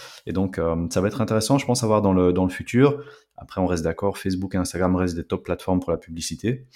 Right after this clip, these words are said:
Euh, mais voilà, euh, quelles vont être les capacités de ciblage dans, dans le futur, les capacités de tracking, tout ce que,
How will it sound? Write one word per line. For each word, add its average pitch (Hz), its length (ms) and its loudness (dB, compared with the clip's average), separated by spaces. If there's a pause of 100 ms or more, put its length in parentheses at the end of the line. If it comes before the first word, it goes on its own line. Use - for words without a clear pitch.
(440)
Euh, 80 280 0
mais 80 220 2
voilà, 98 460 2
euh, 82 240 -2
quelles 92 160 -6
vont 95 200 0
être 90 80 -6
les 90 60 -6
capacités 92 420 -4
de - 60 -6
ciblage 92 420 2
dans, 85 240 2
dans 82 100 2
le 82 60 0
futur, - 360 -2
les 107 80 2
capacités - 420 -2
de 85 60 -8
tracking, 104 680 4
tout 104 100 -2
ce - 100 -2
que, - 200 -8